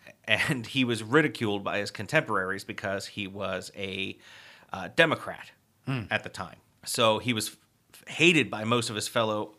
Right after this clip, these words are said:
Speaker 1: aristocrats, and in fact, he actually, uh,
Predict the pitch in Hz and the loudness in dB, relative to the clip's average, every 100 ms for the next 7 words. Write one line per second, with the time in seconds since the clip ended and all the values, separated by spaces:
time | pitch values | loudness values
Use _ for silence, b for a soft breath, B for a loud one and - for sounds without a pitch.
0 | 104 120 127 - - 101 196 - B B | -2 0 0 -2 0 -2 -2 -10 B B
1 | B 110 110 - 127 117 - 113 113 127 | B -2 0 4 2 2 0 0 2 2
2 | 131 123 117 107 - _ _ 113 107 104 | 2 2 0 -2 -10 _ _ -4 -2 -4